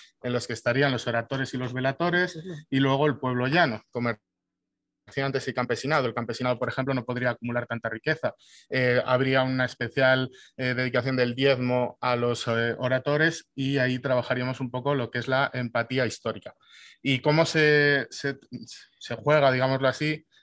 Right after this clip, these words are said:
Speaker 1: Habría dos tipos de cartas. Las primeras cartas serían de preguntas, eh, están divididas en niveles por colores, amarillo, rojo, azul,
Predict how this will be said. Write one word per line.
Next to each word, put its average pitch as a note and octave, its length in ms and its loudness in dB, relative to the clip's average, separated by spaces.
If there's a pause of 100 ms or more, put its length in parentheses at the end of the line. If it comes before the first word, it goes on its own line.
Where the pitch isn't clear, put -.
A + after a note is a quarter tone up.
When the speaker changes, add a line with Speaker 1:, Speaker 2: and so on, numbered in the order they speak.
(160)
Speaker 1:
Habría C3+ 340 6
dos C#3+ 180 0
tipos C3+ 300 -4
de C#3 280 2 (340)
cartas. G#2+ 600 -2
Las A#2 320 -4
primeras C3 420 0
cartas D3 540 0 (300)
serían C3+ 420 2
de C3+ 100 2
preguntas, E3+ 720 0 (140)
eh, B2+ 240 -2
están C#3+ 280 0
divididas C3+ 480 2
en C3+ 80 0
niveles C3+ 380 0
por B2 200 -8
colores, E3+ 440 2
amarillo, C3+ 420 0
rojo, C3+ 240 -2
azul, C#3 340 0